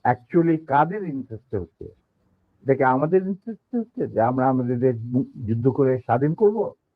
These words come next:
নাকি এটার পেছনে অন্য কোনো উদ্দেশ্য কাজ করছে? যখন সাত দফাতে চুক্তি করে নজরুল ইসলাম আর তাজউদ্দিনকে পারমিশন দেওয়া হলো to establish provisional government in Calcutta,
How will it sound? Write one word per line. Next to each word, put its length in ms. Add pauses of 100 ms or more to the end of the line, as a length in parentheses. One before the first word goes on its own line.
(680)
নাকি 240
এটার 260
পেছনে 380
অন্য 500
কোনো 200
উদ্দেশ্য 500
কাজ 240
করছে? 340 (1400)
যখন 480 (180)
সাত 200
দফাতে 560
চুক্তি 380
করে 460
নজরুল 460
ইসলাম 380
আর 100
তাজউদ্দিনকে 1040
পারমিশন 600
দেওয়া 200
হলো 360 (2000)
to 80
establish 600 (480)
provisional 500
government 500
in 100
Calcutta, 800